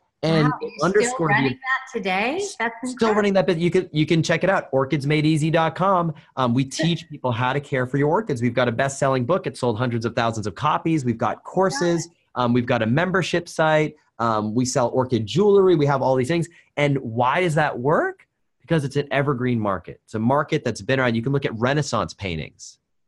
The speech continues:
Speaker 1: of people
Speaker 2: Yeah.
Speaker 1: with their orchids. It's not going anywhere. Orchids have been around since the time of the
Speaker 2: Yeah.
Speaker 1: dinosaurs. The, you know, so, so the first market must-have is an evergreen market.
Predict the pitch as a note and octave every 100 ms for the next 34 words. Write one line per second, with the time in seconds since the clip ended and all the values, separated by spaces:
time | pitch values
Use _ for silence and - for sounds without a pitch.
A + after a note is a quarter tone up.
0 | _ _ _ - G#2+ - C3+ B2+ A#2 G#2
1 | G2+ - G#2+ G2+ - - G#2+ A2 A#2+ -
2 | - - - G#2+ - C#3 G#2+ B2+ B2+ B2+
3 | G2 D#2+ D2 B1 A#2 A#2 A#2+ B2 B2+ B2+
4 | B2+ B2 A2 - A#2+ A#2+ A2+ A#2+ B2+ A#2
5 | - F2+ - - - - C#2 G2 G2+ -
6 | B2+ A2+ - - - D#3+ D3+ C#3+ C#3 -
7 | F#3 G3+ - - C3 C3+ - A#2 A#2 -
8 | G#2 G2+ G#2 G#2+ G2+ F2+ F2+ D#2 C2+ _